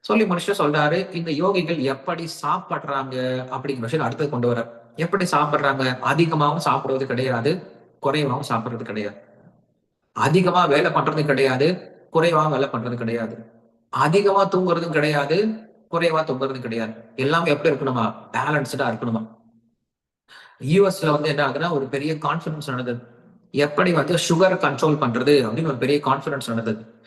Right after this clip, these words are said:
எல்லா உலகத்துல இருக்கக்கூடிய பெரிய பெரிய டாக்டர்ஸ் எல்லாம் வந்து என்ன பண்றாங்க, அங்க வந்து கான்ஃபரன்ஸ்ல பேச ஆரம்பிச்சாங்க. அதுல ஒரு டாக்டர், ரொம்ப, அஹ், ரொம்ப பிரசித்தமான ஒரு டாக்டர் என்ன பண்ணாருன்னா இந்த ஸ்லோகத்தை தான் சொல்றாரு.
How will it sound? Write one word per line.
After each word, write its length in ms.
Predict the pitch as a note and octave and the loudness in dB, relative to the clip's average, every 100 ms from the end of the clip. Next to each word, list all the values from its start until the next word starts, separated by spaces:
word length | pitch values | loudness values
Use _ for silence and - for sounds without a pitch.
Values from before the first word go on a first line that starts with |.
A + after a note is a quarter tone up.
| - - - | -20 -20 -10
எல்லா 380 | D3 D#3+ D#3 | -2 2 4
உலகத்துல 340 | C3+ D#3+ E3 D#3 | 4 4 2 0
இருக்கக்கூடிய 320 | D3 C#3 C3 | 2 2 2
பெரிய 260 | C3+ D#3 D#3 | 2 0 0
பெரிய 240 | D3 C3+ | 2 2
டாக்டர்ஸ் 420 | B2 C3+ - C#3 | 2 0 0 -2
எல்லாம் 200 | D3 D3 | 0 -2
வந்து 100 | C3+ | -4
என்ன 100 | D#3 | -4
பண்றாங்க, 380 | D3+ D3 C3 A#2+ | -2 -2 -2 -4
அங்க 120 | A#2+ | -6
வந்து 240 | B2 C3+ D#3+ C#3 - - | -6 -2 2 2 -2 -2
கான்ஃபரன்ஸ்ல 460 | C#3 D3+ C#3+ B2+ A2+ | -2 0 -4 -4 -2
பேச 260 | C#3 D3 | -2 0
ஆரம்பிச்சாங்க. 480 | A#2+ A#2+ A#2 A#2 A2 - - _ _ _ _ - | -2 -2 -4 -4 -6 -12 -20 _ _ _ _ 0
அதுல 280 | D3+ F#3+ G3 C#3+ D3+ D3+ - - - | 2 6 6 6 4 0 -8 -20 -4
ஒரு 220 | C3 C3+ B2 | 2 4 4
டாக்டர், 440 | C#3 - - - - - A2+ D#3+ | 2 2 2 2 -2 -10 -10 -10
ரொம்ப, 320 | - C#3+ D3+ D#3 C#3 B2 A2+ A2 - - _ _ | -8 -4 0 2 2 0 -4 -6 -12 -20 _ _
அஹ், 280 | - G#2+ - B2 | -18 -16 -14 -6
ரொம்ப 240 | C#3 D#3 | -2 -2
பிரசித்தமான 760 | D3+ C3+ D#3+ D3 D3+ C#3 D3 | 0 -2 -2 0 0 0 0
ஒரு 100 | C#3+ | 0
டாக்டர் 280 | B2 C3+ D#3+ | 0 -2 -2
என்ன 220 | B2+ - D3 | -4 -6 -4
பண்ணாருன்னா 640 | B2 A#2 C#3 D3+ C3 C3+ | -4 -4 -4 -4 -4 -2
இந்த 160 | D3+ C#3 | 0 0
ஸ்லோகத்தை 260 | C#3+ C#3 | 0 -2
தான் 200 | C#3 C#3+ | -2 -2
சொல்றாரு. 320 | C3+ B2+ A2+ | -2 -2 -6